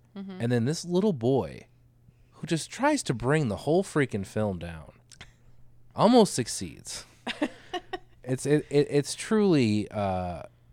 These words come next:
Speaker 2: it's truly something else. I don't know his name. It's, you know, it's not worth knowing. I,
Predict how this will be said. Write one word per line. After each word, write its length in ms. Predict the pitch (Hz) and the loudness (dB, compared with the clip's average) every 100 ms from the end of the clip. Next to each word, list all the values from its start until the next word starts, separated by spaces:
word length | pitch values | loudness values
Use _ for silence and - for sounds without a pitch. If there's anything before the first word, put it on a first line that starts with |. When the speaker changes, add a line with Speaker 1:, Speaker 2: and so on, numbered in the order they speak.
| - - | -20 -2
Speaker 2:
it's 160 | 180 | 0
truly 240 | 240 226 117 | 6 6 6
something 320 | 107 92 90 | 4 -2 -6
else. 180 | 69 156 | -4 4
I 60 | 185 | 8
don't 160 | 156 | 8
know 160 | 117 107 | 8 6
his 220 | 107 92 | 4 0
name. 420 | 98 95 92 92 _ _ | -2 -2 -4 -6 _ _
It's, 180 | 135 - | -12 -12
you 140 | 160 165 | -2 2
know, 80 | 156 | 2
it's 160 | 151 | 4
not 220 | 180 135 | 4 4
worth 240 | 101 98 101 | 2 -4 -6
knowing. 420 | 92 90 90 87 | -6 -6 -6 -6
I, 160 | 110 | -8